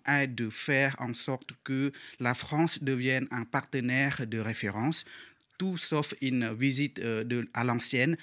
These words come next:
pour entretenir des connivences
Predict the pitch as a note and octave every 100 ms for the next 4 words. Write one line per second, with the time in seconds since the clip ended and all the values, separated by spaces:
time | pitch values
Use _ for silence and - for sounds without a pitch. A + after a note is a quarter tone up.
0 | - - C#3+ C3 B2 - - C#3 - C#3+
1 | C#3 B2+ C3 A#2 B2 A#2 A2+ G#2 A#2 A2+
2 | A2 D#3+ G3